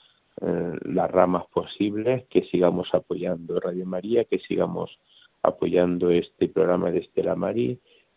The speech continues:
y que sigamos apoyando en definitiva la misión de la evangelización, eh, de toda la Iglesia a través de la radio. Así que yo felicito a Radio María,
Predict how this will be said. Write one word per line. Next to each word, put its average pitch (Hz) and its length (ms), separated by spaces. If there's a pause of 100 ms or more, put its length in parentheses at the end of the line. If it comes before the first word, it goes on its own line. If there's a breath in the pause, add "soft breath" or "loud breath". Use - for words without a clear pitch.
y - 140
que - 140
sigamos 90 500
apoyando 92 480
en 90 60
definitiva 98 760 (340 soft breath)
la 87 160
misión 92 640 (120)
de 87 500
la 82 120
evangelización, 90 1000 (640 soft breath)
eh, 87 260
de 90 180
toda 92 240
la 90 100
Iglesia 90 420
a 98 100
través 82 400
de 69 140
la 71 140
radio. 50 420 (200)
Así - 320
que 82 200
yo 87 300 (520)
felicito 90 800 (580 loud breath)
a 95 140
Radio 90 320
María, 107 680